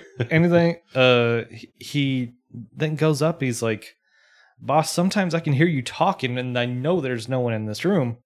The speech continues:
Speaker 1: Hmm.
Speaker 2: And there's this great, this seems like, to me, this seems like Milch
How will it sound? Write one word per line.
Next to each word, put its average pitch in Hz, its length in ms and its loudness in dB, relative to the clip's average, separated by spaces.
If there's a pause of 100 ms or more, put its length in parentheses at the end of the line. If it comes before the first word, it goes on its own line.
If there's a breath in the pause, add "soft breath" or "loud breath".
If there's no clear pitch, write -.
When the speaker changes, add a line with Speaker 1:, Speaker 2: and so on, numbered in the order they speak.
(180)
Speaker 1:
Hmm. 104 100 -8 (1040)
Speaker 2:
And 151 100 -2
there's 190 160 2
this 135 120 2
great, 143 400 2
this 175 180 -2
seems 147 540 -2
like, 104 400 -6 (1120 soft breath)
to 143 100 -2
me, 170 180 2
this 151 260 0
seems 139 420 -2
like 143 240 -4 (220)
Milch 117 680 -4